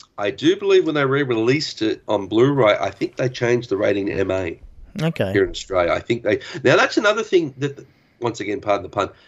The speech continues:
Speaker 1: a lot of films, sometimes when they re-released on D V D, their ratings got changed. It either went up a rating or
Speaker 2: Yeah.
Speaker 1: went down one. And that's something I do agree with, that when we brought the M A rating in, into Australia,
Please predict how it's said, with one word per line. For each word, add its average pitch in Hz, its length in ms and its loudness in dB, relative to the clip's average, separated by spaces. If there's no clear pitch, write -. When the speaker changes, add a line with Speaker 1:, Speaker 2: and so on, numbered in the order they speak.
Speaker 1:
a 127 80 0
lot 175 220 4
of 254 80 -2
films, 196 500 0
sometimes 180 600 -4
when 151 120 -4
they 139 80 0
re-released 139 560 0
on 113 140 0
D 117 160 0
V 104 100 -2
D, 113 240 0
their 101 220 -2
ratings 131 480 2
got - 200 -4
changed. 98 600 -6
It 120 100 2
either 117 140 4
went 123 260 4
up 139 340 0
a 107 80 -6
rating 110 340 2
or 98 80 0
Speaker 2:
Yeah. 95 60 0
Speaker 1:
went 101 200 -6
down 101 300 -6
one. 85 180 -12
And 107 160 -4
that's 147 200 0
something 131 300 -2
I 110 80 0
do 110 200 -2
agree 107 260 -2
with, 104 220 -2
that 101 180 -4
when 110 160 2
we 110 100 2
brought 107 260 0
the 98 140 -2
M 104 120 -4
A 107 160 4
rating 95 380 0
in, 90 100 -6
into 90 240 -8
Australia, 98 580 2